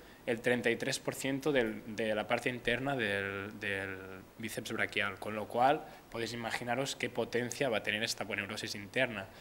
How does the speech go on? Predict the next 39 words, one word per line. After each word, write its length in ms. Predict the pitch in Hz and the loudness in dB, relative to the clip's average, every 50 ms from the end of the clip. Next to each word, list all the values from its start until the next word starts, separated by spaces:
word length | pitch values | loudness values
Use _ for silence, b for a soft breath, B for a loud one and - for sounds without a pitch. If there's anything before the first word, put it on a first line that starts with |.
| B B B | B B B
qué 160 | 127 120 - | -2 0 2
capacidad, 640 | - - - - - 110 - - 123 127 135 123 - | 2 0 0 0 -4 -4 -4 -2 2 4 6 6 4
qué 100 | - 123 | 4 0
superficie 760 | - - 131 - - 110 - - - 151 156 151 - - 113 | -2 -2 -2 -2 -2 -2 -2 -2 -4 -4 -4 -2 0 0 0
de 80 | 107 | 0
inserción 640 | 104 107 - - 120 107 - - - 135 147 147 120 | 0 0 -2 -2 -2 -2 -4 -2 0 0 2 2 0
va 60 | 123 | 0
a 20 | |
empezar 400 | 120 123 - 120 120 - - 117 | -2 -2 -2 -4 -4 -2 -2 0
a 80 | 117 120 | 0 2
dar 180 | 117 123 131 143 | 4 4 6 6
a 80 | 127 | 4
las 160 | 113 107 98 | 4 2 0
fibras 300 | - - 117 120 127 113 | -2 0 4 6 6 6
del 100 | 113 107 | 6 2
bíceps 400 | 98 107 110 - 120 113 123 123 113 | -2 -2 -6 -6 -6 -4 -4 0 2
braquial 440 | 117 120 117 - 135 135 139 165 - B B B B B B - - | 2 2 2 4 4 4 4 4 0 B B B B B B -12 -4
que 280 | - 113 110 113 113 - - - - - - - - - | 0 2 2 2 0 -2 -6 -16 -20 -20 -20 -20 -12 -6
a 180 | - 104 101 95 - - - - | -4 -4 -4 -4 -8 -12 -12 -8
unos 240 | 110 107 101 - | -6 -6 -6 -2
cuatro 280 | - - 123 127 131 139 | 4 8 8 8 8 6
o 20 | |
cinco 320 | 131 - 151 156 147 - 113 | 0 0 0 0 2 0 -2
centímetros 580 | - - 110 107 - 143 151 139 113 110 104 | -2 -4 -4 0 2 2 2 2 2 0 0
del 140 | 104 107 104 | 0 -2 -2
tendón 400 | - - 107 110 113 123 139 147 131 | -2 -2 -2 -2 0 0 0 2 2
ya 100 | 139 131 | 2 2
se 120 | - 143 | 2 2
está 280 | - - - - 156 151 | 0 -2 2 4 4 4
empezando 580 | 151 143 - - - - 127 117 113 107 107 | 4 2 -2 -4 -4 -2 -2 -2 -2 0 -2
a 60 | 107 | -2
insertar, 500 | 110 104 - - 110 98 - - 104 101 | -2 -2 -4 -4 -4 -4 -4 -4 -4 -2
ya 100 | 107 110 | -2 -2
está 180 | 120 - - 147 | -4 -2 -2 -2
empezando 400 | 131 127 123 - - 123 113 113 | -2 -2 -2 -6 -6 -4 -2 0
a 20 | |
haber 120 | 107 107 107 | 0 0 0
una 140 | 107 107 - | -2 -2 -2
transición 640 | 104 107 104 - - 104 101 - 110 107 104 104 | -4 -4 -4 -4 -6 -8 -6 -4 -2 -2 -4 -4